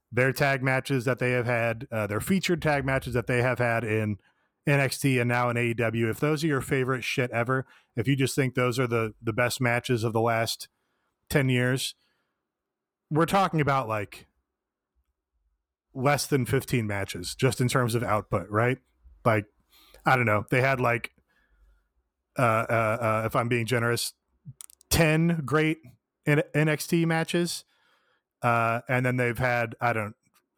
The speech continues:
I think probably fewer than ten great A E W matches,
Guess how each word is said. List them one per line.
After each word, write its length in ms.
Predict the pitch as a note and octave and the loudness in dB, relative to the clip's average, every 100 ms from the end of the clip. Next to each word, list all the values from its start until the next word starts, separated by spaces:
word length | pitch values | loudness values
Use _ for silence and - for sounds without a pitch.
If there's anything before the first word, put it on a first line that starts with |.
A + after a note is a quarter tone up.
| - | -2
I 140 | A2+ | 0
think 220 | A#2 A2 G#2+ | 2 0 0
probably 500 | - A#2+ A#2 A2+ A2+ A2+ _ _ - | 2 2 2 0 -2 -6 _ _ -10
fewer 320 | - C3 C#3 | 0 2 4
than 180 | C3 B2 | 2 0
ten 340 | - C#3+ C3+ C3 | 0 0 0 -2
great 360 | A#2+ C3 C3 _ - | 0 0 -2 _ -2
A 60 | |
E 120 | C3 B2+ | 0 2
W 300 | C3 C3 C#3 | 0 0 0
matches, 400 | C#3 C3+ C#3+ | -2 -2 -4